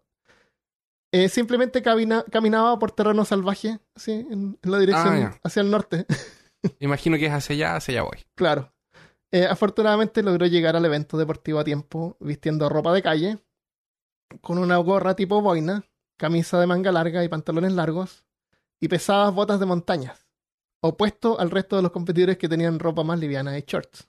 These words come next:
Speaker 1: Así que Félix, Félix Andarín cortó la parte de abajo de sus pantalones para convertirlos en shorts.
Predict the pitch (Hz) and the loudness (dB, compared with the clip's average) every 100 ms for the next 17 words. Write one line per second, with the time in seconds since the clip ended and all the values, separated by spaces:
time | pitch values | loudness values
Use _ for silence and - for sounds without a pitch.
0 | _ - 180 180 - 196 196 - - _ | _ -6 -2 -2 0 2 2 -2 -18 _
1 | _ 185 185 - 196 208 214 208 196 180 | _ -2 -2 0 0 0 0 -4 -2 0
2 | 175 165 170 160 156 151 - 147 - 156 | 2 0 -2 -2 -2 -2 -4 -8 -8 -8
3 | 151 180 190 - - 156 151 143 143 - | -4 -2 -2 -4 -6 -4 -4 -6 -8 -8
4 | 143 135 139 - - - - | -8 -10 -12 -14 -20 -20 -20